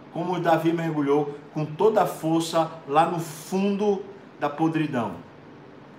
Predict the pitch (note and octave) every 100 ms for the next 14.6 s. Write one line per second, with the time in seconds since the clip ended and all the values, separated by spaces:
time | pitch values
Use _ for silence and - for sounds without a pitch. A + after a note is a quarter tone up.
0 | - - B2+ E3 F3 G3 F#3+ F#3 D3+ D#3+
1 | F#3 F#3+ G3 F3 - F3 F3+ F#3 D#3+ C#3+
2 | E3+ F#3 F3 E3+ G3 F#3+ - F3 F#3+ F#3+
3 | - - F#3 D#3+ A2+ F2 - - - -
4 | - - - - - - D3 E3 E3+ F#3
5 | F#3 F3+ F3+ E3+ E3 D#3 E3+ D3 D3+ E3
6 | - E3+ E3 D#3+ D3+ B2+ C#3+ D3+ D3+ -
7 | - - D3+ D#3 E3 E3 D#3+ C#3 D#3+ E3
8 | D#3+ E3+ D#3 D#3+ E3+ - - D#3+ D#3 G2+
9 | G2 - - - - - D3 D3 D3 D3+
10 | D#3 D3+ - - F3 E3+ E3+ D#3 D3 C#3
11 | - - - - - - - - - -
12 | - - - - - - B2+ C#3+ C#3 B2+
13 | - C3+ D3+ D#3 D#3+ D#3 D3 C#3+ - C#3
14 | C3 C3+ C3 B2 -